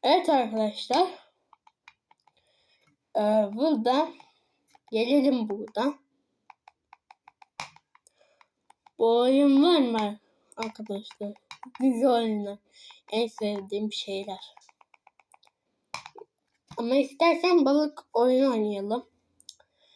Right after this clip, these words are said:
Ardından, ardından arkadaşlar, Raven Games'i ok tuşuna basın arkadaşlar. Şuradan ok tuşuna basıyorum. İyi oynayabiliyor.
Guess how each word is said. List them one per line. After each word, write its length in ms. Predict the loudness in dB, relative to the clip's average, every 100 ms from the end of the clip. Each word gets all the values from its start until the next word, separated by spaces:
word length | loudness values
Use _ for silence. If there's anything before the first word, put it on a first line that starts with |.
| _ _ _ _ 0
Ardından, 880 | 4 4 4 2 0 -2 -4 -6 -8 _ _ _ _ _ _ _ _ _ _ _ _ _
ardından 720 | 2 4 4 2 0 0 0 0
arkadaşlar, 920 | 0 -2 -4 -8 -8 -12 -2 -2 -2 _ _ _ _ 2
Raven 680 | 4 6 6 4 2 -2
Games'i 800 | 2 4 6 4 2 2 2 2 0
ok 260 | -2 -2
tuşuna 520 | -8 -8 -4 -4 -2
basın 420 | -4 -6 _ 0 2
arkadaşlar. 920 | 2 0 -2 -4 -4 -4 -2 -2 -4 _ _ _ _ _ _
Şuradan 440 | -2 0 2 -2 -2
ok 220 | -6 -8
tuşuna 480 | -12 -10 -8 -8 -6
basıyorum. 520 | -10 -4 -4 -4 -8 _ _ _ _ _ _ _ _ _ _ _ _ _ _ _ _ _ _ _ _ _ _ _ _ -20 _ -20 _ _ _ _ _ -20 -20 _ _ _ _ _ -20 -20 _ _ _ -20 _ -2
İyi 180 | 4 4
oynayabiliyor. 960 | 4 2 -4 -6 -8 -10 -8 -4 -6